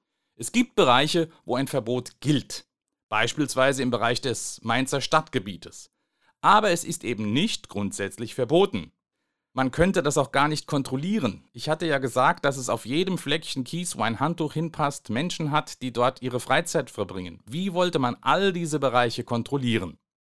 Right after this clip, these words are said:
Man kann seine Freizeit am Rhein verbringen, aber man muss sich immer der Gefahren des Flusses bewusst sein.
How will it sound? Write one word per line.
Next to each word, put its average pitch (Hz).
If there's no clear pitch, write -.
Man 110
kann 208
seine 196
Freizeit 127
am 147
Rhein 131
verbringen, 101
aber 160
man 120
muss 185
sich -
immer 247
der 185
Gefahren 165
des 156
Flusses 113
bewusst 165
sein. 78